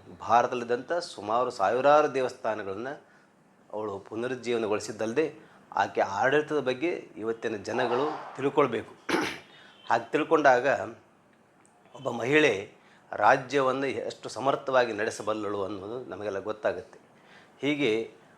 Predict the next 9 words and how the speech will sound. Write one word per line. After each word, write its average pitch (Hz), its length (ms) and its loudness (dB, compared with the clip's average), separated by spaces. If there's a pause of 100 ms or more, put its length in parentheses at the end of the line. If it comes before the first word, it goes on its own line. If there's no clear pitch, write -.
(180)
ಆ 104 100 0
ಮಹಿಳೆಯರ 117 420 0
ಕೊಡುಗೆ 113 560 0 (100)
ಇಡೀ 123 360 -2
ನಮ್ಮ 104 160 -4
ಭಾರತೀಯ 101 420 -6
ಸಂಸ್ಕೃತಿಗೆ 104 800 -8 (380)
ದೊಡ್ಡದಾಗೇ 120 520 2
ಇದೆ. 135 360 -2